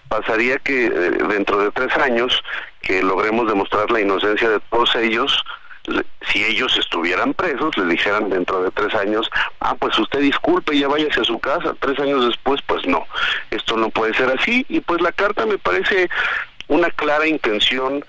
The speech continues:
por parte de la Secretaría de Gobernación de incidir en las decisiones del Poder Judicial Federal, que son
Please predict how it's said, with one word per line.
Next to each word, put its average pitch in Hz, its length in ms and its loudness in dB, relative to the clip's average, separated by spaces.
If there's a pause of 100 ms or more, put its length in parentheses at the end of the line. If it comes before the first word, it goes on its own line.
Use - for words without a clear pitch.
(340)
por 98 160 -4
parte 123 300 -2
de 113 100 2
la 98 160 2
Secretaría 104 460 0
de 120 40 2
Gobernación 95 680 0
de 110 140 0
incidir 104 560 0 (580)
en 101 160 0
las 98 160 0
decisiones 101 560 0
del 101 140 0
Poder 101 260 2
Judicial 101 500 2
Federal, 101 460 2 (400)
que 92 140 0
son 110 260 0